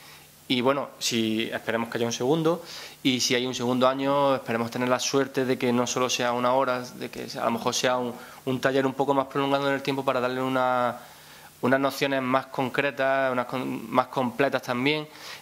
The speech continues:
para que el trabajo que ellos hagan sea, mm, mucho más completo. Tengo que decir también que, eh, el, los cortos, en verdad, los muchachos creo que han tenido poco más de una semana, diez días para hacerlo.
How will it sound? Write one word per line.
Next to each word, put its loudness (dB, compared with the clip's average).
para 2
que 0
el -2
trabajo 0
que -2
ellos 0
hagan 2
sea, 2
mm, -6
mucho -2
más 2
completo. -4
Tengo 4
que 4
decir -2
también 2
que, 2
eh, 2
el, 0
los 4
cortos, 0
en -2
verdad, 2
los -6
muchachos -4
creo -6
que -2
han -2
tenido 0
poco 0
más 0
de 2
una 2
semana, 0
diez -2
días -2
para -2
hacerlo. -2